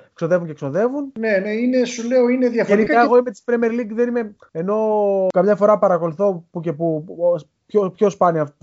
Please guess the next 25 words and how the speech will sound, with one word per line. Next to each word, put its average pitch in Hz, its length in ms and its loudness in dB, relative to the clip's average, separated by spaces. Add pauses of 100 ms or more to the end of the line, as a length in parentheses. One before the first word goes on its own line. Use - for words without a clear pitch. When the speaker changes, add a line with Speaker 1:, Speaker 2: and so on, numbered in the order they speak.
(180)
Speaker 1:
τα 160 80 -2
τελευταία 151 260 -2
δύο 151 100 0
χρόνια, 175 240 -2
αλλά 165 260 2 (120)
Premier 160 480 0
League, 202 80 0
αλλά 202 240 4 (440)
με 185 60 -2
ενοχλεί 190 240 2
αυτό 226 160 0
το, 214 360 2 (100)
μ, 151 500 -10
που 175 80 -2
υπάρχει 190 380 2
το 180 340 -2
πέρα 202 240 6
από 196 160 -2
την 185 220 -8
πραγματικότητα, 170 840 0
το 170 300 -2
πόσο, 175 200 -4
δηλαδή, 175 200 2
ένας 185 160 -2
παίχτης, 190 380 -4